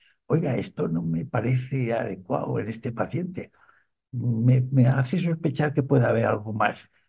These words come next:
¿Qué me dice usted de ello?". Entonces el médico de atención especializada profundiza con sus exámenes, hace las valoraciones en el tiempo oportuno y le evacúa esa respuesta, ¿no? Si es que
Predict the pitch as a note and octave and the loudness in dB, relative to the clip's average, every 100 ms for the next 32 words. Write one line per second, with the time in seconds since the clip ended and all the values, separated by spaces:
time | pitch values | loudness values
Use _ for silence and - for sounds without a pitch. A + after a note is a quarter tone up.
0 | _ F#3+ F#3+ C#3 A2 - - - - - | _ 2 4 6 4 2 -6 -2 -2 -2
1 | - - - _ _ _ - C3 E3 E3 | -4 -10 -18 _ _ _ -8 -4 -2 -2
2 | A2 B2 C3 E3 B2 A#2 - B2 G#2 - | 0 0 0 -2 -2 -2 0 0 0 -6
3 | _ _ _ _ G#2 F#2+ - G2+ G#2+ F2 | _ _ _ _ -8 -6 -2 -2 -2 -4
4 | - - E3+ A#2+ D#3 - _ - A2+ - | 0 2 4 2 0 -10 _ 2 2 2
5 | G#2 G#2+ C3+ D#3 D3+ B2+ B2+ F#2+ E2 D#2+ | 0 2 2 4 2 4 2 0 -6 -12
6 | - - C#3+ C3+ B2 C#3+ C#3+ - _ _ | -2 2 6 8 8 6 0 -14 _ _
7 | - G2 A2 G2+ G2+ F#2+ F#2 F2 G#2+ C3+ | -4 2 4 4 4 4 6 4 4 4
8 | A2+ F2+ E2+ E2+ A2 G2+ G#2+ - G2 - | 4 0 -4 -2 -2 2 0 0 -4 2
9 | E3+ D3 C3 C#3+ - _ _ - F3+ E3 | 4 6 4 2 -8 _ _ 2 6 8
10 | D#3 D3 C#3+ C#3+ D3 C3 B2+ B2+ A#3 E3 | 8 8 6 8 8 10 6 4 4 6
11 | A#2 G2 - G#2 F2 E2+ - F#2+ - - | 4 0 -4 -2 -2 -4 -4 -6 -6 -2
12 | A2+ - - - C3+ G3 F#3 G#2 G#2 A2+ | -4 -4 -12 -4 -2 -2 -2 -4 -4 -2
13 | G2+ | -2